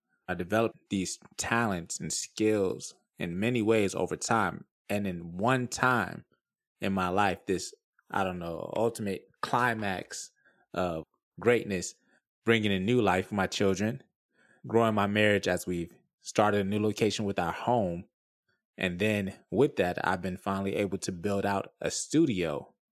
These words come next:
to invite artists in. So all these three things in one time of my life, as opposed to in my twenties, I had kids. Now in my thirties, my kids are nine and more independent, right?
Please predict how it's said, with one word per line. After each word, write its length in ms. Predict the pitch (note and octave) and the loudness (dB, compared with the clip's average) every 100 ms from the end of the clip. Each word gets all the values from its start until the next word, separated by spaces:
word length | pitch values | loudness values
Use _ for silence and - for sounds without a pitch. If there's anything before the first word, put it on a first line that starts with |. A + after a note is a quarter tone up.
| _ - | _ -4
to 260 | - G2 F2+ | 2 2 0
invite 360 | F#2 G#2 G#2 - | -2 0 0 2
artists 380 | A#2 B2 F#2+ - | 2 4 2 -2
in. 160 | F2 D2+ | -6 -4
So 280 | - F2 - | -4 -4 0
all 260 | A#2 B2 B2+ | 2 4 2
these 240 | A#2+ - | 0 -2
three 260 | B2 A2+ G#2 | -4 -4 -2
things 560 | A#2 A#2 G2 E2 - _ _ G#2 | -2 -2 -2 -6 -10 _ _ -6
in 300 | F#2+ F2 E2+ | -4 -6 -4
one 420 | G2+ A2+ G#2 G#2 _ _ _ _ - | 0 0 0 -8 _ _ _ _ -14
time 640 | - - B2+ A#2+ F#2 F2 - | -10 0 2 2 0 -2 -6
of 120 | F#2+ | -4
my 120 | F2 | -4
life, 300 | E2 E2+ E2 - | -2 -2 -4 -6
as 240 | G2 G2 | -4 -4
opposed 480 | - - G2 F#2+ - | -6 -2 -2 -2 -4
to 300 | G2+ F2 E2 _ _ _ _ _ _ - | -4 -4 -6 _ _ _ _ _ _ -2
in 140 | G#2 | 0
my 120 | F#2 E2 | 0 -4
twenties, 540 | - C3+ B2 A#2 G#2+ | -4 0 0 0 2
I 100 | F#2+ | 2
had 300 | G2 F#2 - | 2 0 -2
kids. 440 | - F2+ F2 - - _ _ _ _ _ - | -2 0 -2 -4 -16 _ _ _ _ _ -4
Now 320 | F#2+ A2 G#2+ | 0 2 2
in 60 | |
my 140 | G2+ F#2 | 0 -2
thirties, 420 | G#2+ G#2 G2+ F#2+ | 0 2 2 0
my 140 | F2 | -6
kids 360 | - A2 G2 F2 | -4 -2 -2 -2
are 140 | E2 F2 | -6 -4
nine 560 | F#2+ G2+ G2+ G2 F#2 | -2 0 0 0 -4
and 200 | E2 D2 _ _ _ - | -8 -12 _ _ _ -4
more 220 | G#2+ A2 | 2 2
independent, 920 | - G#2+ F#2 - C3+ G#2+ F2 D#2+ - _ - | 2 -4 -4 -2 -2 0 -4 -8 -16 _ -2
right? 340 | F#2 F#2+ F#2 | 0 2 -2